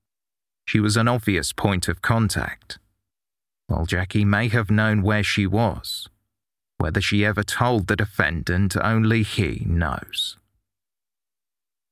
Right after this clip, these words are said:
The prosecutor spoke about the piece of paper found in McGrory's possession when he was first arrested.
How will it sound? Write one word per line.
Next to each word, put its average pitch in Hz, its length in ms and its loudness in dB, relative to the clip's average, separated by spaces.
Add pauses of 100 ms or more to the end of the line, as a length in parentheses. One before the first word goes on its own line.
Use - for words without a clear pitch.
(100)
The - 160 -2
prosecutor 107 800 0
spoke 120 400 0
about 107 320 2
the 101 80 0
piece 127 360 0
of 143 140 0
paper 101 420 0
found 107 520 2
in 98 100 2
McGrory's 104 600 2
possession 90 840 0
when 113 180 2
he 131 160 2
was 123 200 2
first - 560 -4
arrested. 90 800 -4